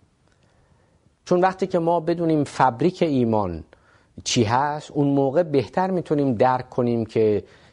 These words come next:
چه اموری ممکن هست در، اه، این، اه، فبریک ایمان ایجاد اخلال بکنه، شیرازه،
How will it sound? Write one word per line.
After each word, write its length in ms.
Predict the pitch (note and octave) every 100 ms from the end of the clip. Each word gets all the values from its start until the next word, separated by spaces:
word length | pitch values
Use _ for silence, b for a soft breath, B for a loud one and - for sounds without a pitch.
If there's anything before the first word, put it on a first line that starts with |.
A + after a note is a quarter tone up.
| B
چه 160 | -
اموری 580 | G#3+ E3+ D#3+ D#3+ D3+ D3
ممکن 480 | C3+ B2 A#2 - D3+
هست 440 | C3+ C3+ C3 -
در، 300 | - G#2+ G2 - b b b b b
اه، 540 | G#2+ G#2+ G#2 G#2 G2+ E2 F2 F#2+ F#2 F2+ D#2+ D2+ C#2 - -
این، 420 | E3+ F3 E3 - _ b b
اه، 200 | A2+ A2
فبریک 640 | G#2 - B2+ G#2+ C#3 F#3+ -
ایمان 580 | D3 C3+ B2+ B2 A#2+ A#2 b b b
ایجاد 400 | G2+ G2+ A#2 A#2+
اخلال 460 | G#2 A2+ - C3 B2
بکنه، 340 | F#2+ - F#2+
شیرازه، 1160 | F2+ - - A#2+ A#2 B2 A#2+ A2 F3+ F#3+ F3